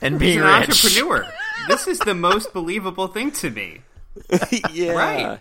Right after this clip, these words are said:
Speaker 2: I mean,
Speaker 3: Good
Speaker 2: come
Speaker 3: point,
Speaker 2: on.
Speaker 3: Todd.
Speaker 2: I mean, this is capitalism. He's getting rich, filthy
Speaker 1: And it,
Speaker 2: rich.
Speaker 1: he is the, the Donald Trump of, uh, aliens, uh, apparently.
Speaker 2: Well <laughs>
Speaker 1: It's all about real estate
Speaker 2: Right.
Speaker 1: at any cost.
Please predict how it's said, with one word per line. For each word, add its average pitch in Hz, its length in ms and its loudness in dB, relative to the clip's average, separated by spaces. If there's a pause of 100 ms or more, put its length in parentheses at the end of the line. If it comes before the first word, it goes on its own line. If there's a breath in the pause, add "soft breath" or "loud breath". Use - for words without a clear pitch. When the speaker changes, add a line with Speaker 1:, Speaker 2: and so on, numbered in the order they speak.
(100)
Speaker 2:
I 151 120 -10
mean, 156 160 -4
Speaker 3:
Good - 60 -8
Speaker 2:
come 214 100 -2
Speaker 3:
point, - 180 0
Speaker 2:
on. - 80 0
Speaker 3:
Todd. - 80 -4
Speaker 2:
I 123 80 -6
mean, 156 140 -4
this 214 160 -6
is 196 100 -12
capitalism. 98 880 -8 (280 soft breath)
He's 220 180 -10
getting 151 460 -10
rich, 285 440 -12
filthy 262 340 -4
Speaker 1:
And 160 120 4
it, 170 100 2
Speaker 2:
rich. - 320 -12
Speaker 1:
he 151 280 -2
is 151 140 2
the, 147 220 4
the 127 180 0
Donald 131 340 2
Trump 107 380 0 (180)
of, 101 540 0
uh, 95 420 -4
aliens, 90 760 -6
uh, 87 360 -6
apparently. 135 400 -2
Speaker 2:
Well 269 220 2 (240)
<laughs> - 160 -18
Speaker 1:
It's - 80 -8
all 127 120 4
about 120 180 4
real 113 160 4
estate 107 480 0 (760 soft breath)
Speaker 2:
Right. 139 240 -4
Speaker 1:
at - 40 0
any 98 140 -2
cost. 101 460 0